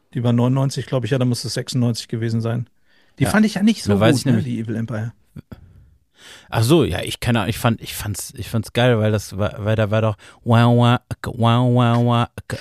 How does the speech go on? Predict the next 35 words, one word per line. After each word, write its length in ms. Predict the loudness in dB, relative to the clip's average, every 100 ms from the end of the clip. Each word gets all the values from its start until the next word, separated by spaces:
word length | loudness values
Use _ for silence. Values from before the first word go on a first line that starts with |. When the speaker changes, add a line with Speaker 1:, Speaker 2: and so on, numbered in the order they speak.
| -8
Speaker 2:
aka, 200 | -8 -6
wow, 340 | 0 2 2 2
wow, 140 | 0 -2
war 160 | -2 -2
doch 100 | 2
da 140 | 0
drauf 300 | 4 2 2
und 60 | 0
das 100 | 2
Speaker 1:
Du 80 |
Speaker 2:
hab 60 | 4
Speaker 1:
hast 60 | 4
Speaker 2:
ich 20 |
Speaker 1:
das 100 | 4
Speaker 2:
immer 100 | 4
Speaker 1:
eingesungen. 500 | 6 6 6 4 2 -2
<laughs> 60 | -16 -20 _ -4 -4 _
Speaker 2:
Ja, 240 | -2 -2 0
ich 140 | 0
hab, 140 | -2 0
nee, 180 | 0
ich 100 | 0
hab 80 | -2
das 140 | -6 0
mit 120 | 4
meiner 200 | 4 4
elektrischen 540 | 2 -2 -6 -2 0
Zahnbürste 580 | 2 2 2 0 -2 -6
gemacht. 380 | -2 0 -2 -6
Das 80 | -2
fand 200 | 0 0
ich 120 | 2
<laughs> 20 |
nämlich 300 | 4 4
immer 80 | 4